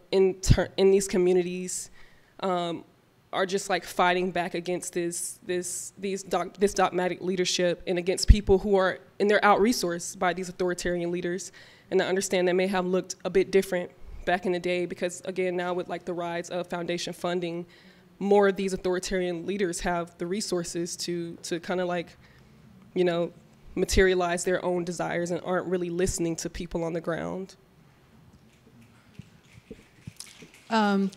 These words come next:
Speaker 2: you know, in terms of, of, of the Black Panther Party, uh, you know, the Black Panther Party, uh, in, at least in, in Oakland, California, uh, and, and sort of the model it adopted, uh,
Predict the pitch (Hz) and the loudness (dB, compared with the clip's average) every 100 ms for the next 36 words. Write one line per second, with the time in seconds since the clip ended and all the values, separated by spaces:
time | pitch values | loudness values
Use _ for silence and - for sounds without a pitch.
0 | - - 208 202 185 196 - 262 247 226 | -12 0 4 4 4 6 8 10 8 8
1 | 220 180 190 180 - 185 175 175 185 185 | 4 6 4 2 0 4 6 8 6 6
2 | 202 185 175 - 196 175 170 165 - 170 | 2 2 0 4 6 8 8 6 6 6
3 | 160 160 - - - - - - _ 185 | 6 4 -2 -18 -20 -20 -20 -20 _ 4
4 | 175 165 240 269 254 220 185 226 214 196 | 6 6 6 8 4 4 2 4 6 6
5 | 190 - 160 156 156 - - _ 185 180 | 4 4 4 4 2 -6 -20 _ 4 6
6 | - - 175 143 190 - 175 175 185 139 | 4 0 0 4 2 4 2 6 6 6
7 | 160 180 175 165 175 156 156 175 160 151 | 6 6 6 2 2 4 2 4 6 6
8 | 156 156 - - - - 160 151 147 147 | 4 0 -12 -20 -12 2 6 6 4 2
9 | - - - 170 156 160 160 202 190 156 | -4 -20 -2 0 2 0 2 4 4 6
10 | 147 151 156 160 165 123 156 147 143 156 | 6 8 8 8 8 6 4 4 4 4
11 | 151 - 151 - - - _ 170 160 | 4 4 2 0 -16 -20 _ 4 4